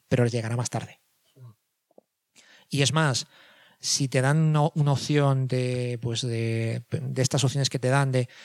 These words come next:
le compras y a los cuatro años le puedes devolver o tal, si echas números y no te sale muy mal,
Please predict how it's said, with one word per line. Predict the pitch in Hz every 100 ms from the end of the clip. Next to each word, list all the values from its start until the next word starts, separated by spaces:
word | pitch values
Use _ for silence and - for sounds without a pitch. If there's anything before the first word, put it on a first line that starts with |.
| -
le | - 127
compras | - 156 147 143 139 139 123 135
y |
a | 131
los | 147
cuatro | - 143 135 139
años | 143 139 131
le | 131
puedes | 120 135
devolver | 135 131 127 143 139 139 135
o | 127 123
tal, | 139 180
si | - 139
echas | 139 151
números | 143 135 131 123 -
y | 127
no | 151
te |
sale | 143 147
muy | 131
mal, | 135 190